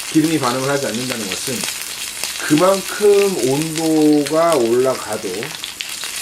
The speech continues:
열을 빨리 뺏긴다는 거예요. 아까 전보다 분명히 열이 많이 올라 있어야겠죠, 이 브루스타가.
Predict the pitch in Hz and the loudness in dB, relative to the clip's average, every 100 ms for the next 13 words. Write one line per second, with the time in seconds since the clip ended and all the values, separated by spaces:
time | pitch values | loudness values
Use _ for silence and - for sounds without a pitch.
0 | - 113 123 - 160 180 180 190 220 196 | -4 -2 0 0 2 2 0 -4 -2 -4
1 | 143 107 101 - - - - - - - | -4 -4 -8 -8 -10 -12 -12 -12 -12 -10
2 | - 135 - - 131 139 196 202 175 165 | -10 -10 -12 -10 -6 0 0 2 0 -2
3 | 160 185 190 151 131 123 123 117 117 131 | -2 -2 0 0 0 -2 -2 -2 0 0
4 | 123 - 131 120 107 98 - 107 160 - | -2 -2 -4 -4 -6 -8 -6 -4 -4 -10
5 | - - - - - - - - - - | -14 -14 -14 -12 -14 -14 -16 -14 -12 -8
6 | 107 104 95 92 92 123 127 - 123 104 | -4 -4 -4 -6 -8 -8 -8 -6 -6 -4
7 | 160 | -6